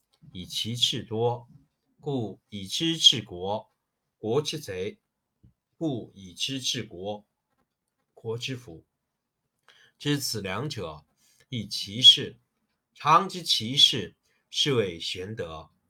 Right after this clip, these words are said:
玄德深矣，远矣，于物反矣，然后乃至大顺。第二十课：善者。圣人无常心，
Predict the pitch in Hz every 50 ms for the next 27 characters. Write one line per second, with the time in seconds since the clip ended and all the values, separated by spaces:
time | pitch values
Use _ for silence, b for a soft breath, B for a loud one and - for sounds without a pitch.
0 | _ _ _ _ _ _ _ - - - 147 151 175 202 208 190 131 123 123 127
1 | 139 - - - - - - 175 160 156 156 127 95 85 80 78 - _ _ 101
2 | 98 92 95 113 120 117 95 82 76 76 - _ _ _ _ _ _ _ _ 135
3 | 160 208 233 214 143 120 117 - - 113 107 113 135 139 127 104 90 78 76 -
4 | _ _ _ _ _ _ _ _ _ - 113 131 147 151 - 165 156 120 95 87
5 | - _ _ _ - 98 90 82 78 - - - - 143 127 95 - - - 113
6 | 104 90 - - - - 135 101 - - _ _ _ _ _ b b b b b
7 | b b b b - 156 160 165 - 208 202 165 131 - - - - 156 135 110
8 | - - - - - 196 160 123 98 - - 92 82 80 - _ _ _ _ _
9 | b b b b b b _ _ - - - - 233 196 156 123 120 123 - 160
10 | 170 - - 113 120 - - - - - 95 95 107 156 170 - - - 117 107
11 | 107 107 104